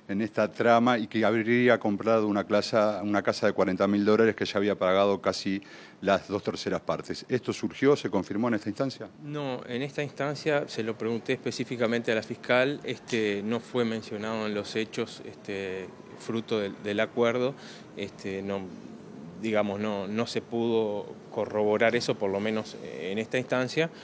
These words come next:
Speaker 2: Eh, sí, en el relato que hizo la fiscal surgen, este, determinados mensajes con determinados pagos, o sea que habría un intercambio de dinero a cambio de, del, de los servicios que,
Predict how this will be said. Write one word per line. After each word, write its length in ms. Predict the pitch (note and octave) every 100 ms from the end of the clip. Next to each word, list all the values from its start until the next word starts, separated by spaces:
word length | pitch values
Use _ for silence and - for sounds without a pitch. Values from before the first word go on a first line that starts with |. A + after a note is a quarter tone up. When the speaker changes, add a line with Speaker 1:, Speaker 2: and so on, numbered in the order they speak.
| - - - -
Speaker 2:
Eh, 180 | A2 B2
sí, 500 | - - C3 C3+ D3
en 160 | C3 A#2
el 120 | A2+
relato 480 | G#2 A2 A#2+ A#2 A#2+
que 120 | G#2+
hizo 180 | A2+ -
la 100 | A#2
fiscal 440 | - B2 B2+ C3+
surgen, 720 | C#3 - C3 C3+ - C3+ C#3 -
este, 720 | A#2 A2 - G2+ F#2+ F#2 F#2 F#2 - - D#2 - F#2+
determinados 720 | G2+ - G2+ G#2 G#2 A2 A2
mensajes 600 | A2 G#2+ G2 B2+ A#2 B2+
con 200 | A#2+ A2
determinados 640 | G2+ G2+ G#2 G2 G2+ G#2 G#2 -
pagos, 400 | B2 A#2+ A#2 G2+
o 40 |
sea 180 | G#2+ A2
que 160 | - A2+
habría 540 | G#2 A2 A#2 A#2+ A#2+ - - - -
un 100 | G#2
intercambio 460 | G2+ A2+ G#2+ G#2+
de 60 | A2
dinero 340 | A2+ A2+ A2+
a 80 | A#2
cambio 460 | A2+ G#2 G#2 A2 G2+
de, 160 | F2+
del, 600 | E2+ F#2 F2+ F2 E2 -
de 140 | F2 F2+
los 160 | F2+
servicios 440 | - F2+ F#2+ - -
que, 300 | - - -